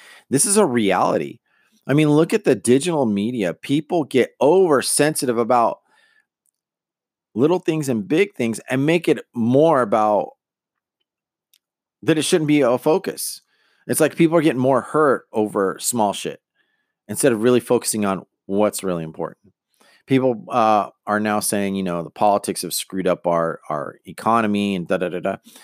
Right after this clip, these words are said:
These people, these politicians, they are instruments, basically.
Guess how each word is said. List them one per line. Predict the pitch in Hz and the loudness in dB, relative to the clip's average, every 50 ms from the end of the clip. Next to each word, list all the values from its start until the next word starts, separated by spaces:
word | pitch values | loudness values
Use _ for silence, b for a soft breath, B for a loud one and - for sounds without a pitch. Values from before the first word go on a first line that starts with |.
| B B B B B B B B B B - | B B B B B B B B B B -14
These | 117 120 156 214 240 254 262 254 220 - - | -2 0 2 2 4 2 0 0 -2 -2 -4
people, | - - 180 175 170 165 160 156 151 131 - - | -2 0 2 2 2 2 2 2 2 2 2 2
these | 143 156 170 - | 0 0 0 0
politicians, | - 185 180 160 - 165 151 143 151 135 - | 0 0 0 2 0 0 -2 -2 -4 -6 -2
they | - 147 156 160 | 2 2 4 4
are | 147 120 - _ _ | 2 0 -2 _ _
instruments, | 143 147 156 151 - - - 113 101 87 76 69 - - - - _ _ _ _ _ _ _ _ _ _ _ _ _ _ - | -2 -2 0 -2 -2 -4 -4 -6 -6 -6 -8 -8 -10 -12 -12 -14 _ _ _ _ _ _ _ _ _ _ _ _ _ _ -6
basically. | 104 107 104 - - 101 - - 80 71 - | -2 -2 -2 -2 -4 -6 -8 -8 -8 -8 -10